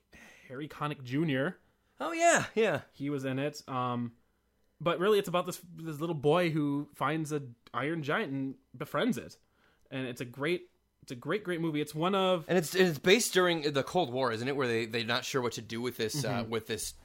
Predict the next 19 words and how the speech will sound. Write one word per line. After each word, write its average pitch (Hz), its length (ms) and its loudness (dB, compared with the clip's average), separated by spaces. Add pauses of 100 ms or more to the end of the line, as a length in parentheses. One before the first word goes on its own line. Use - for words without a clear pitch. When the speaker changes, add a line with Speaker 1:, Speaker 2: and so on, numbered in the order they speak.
(160)
Speaker 2:
iron 120 220 2
Speaker 1:
Yeah. 117 220 -2
Speaker 2:
giant 113 500 2 (300)
robot. 127 380 4
They 117 80 0
think 117 180 -2
it 113 40 -16
could 123 120 -4
be 113 120 -2
a, 104 140 -2
a 107 60 -8
Soviet 104 380 -4
spy. 170 480 6 (280)
Nobody's 113 260 2
sure 123 160 0
where 104 140 0
it - 120 -14
came 175 320 2
from. 160 460 4